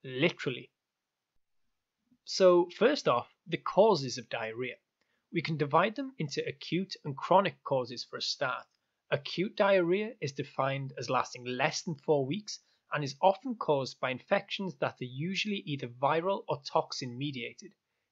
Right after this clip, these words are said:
Typically, they will resolve spontaneously. Chronic cases, i e cases lasting more than four weeks, need to be divided into either organic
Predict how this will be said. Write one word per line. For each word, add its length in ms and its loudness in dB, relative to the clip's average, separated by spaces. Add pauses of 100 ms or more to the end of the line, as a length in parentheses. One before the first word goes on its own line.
Typically, 520 -2 (200)
they 80 0
will 160 0
resolve 500 -4
spontaneously. 840 -4 (920)
Chronic 460 6
cases, 680 -2 (100)
i 160 8
e 180 2
cases 520 -2
lasting 420 -4
more 240 6
than 140 -4
four 320 -2
weeks, 320 -14 (340)
need 240 0
to 80 -6
be 80 -2
divided 720 -2
into 220 -6
either 360 -2
organic 600 4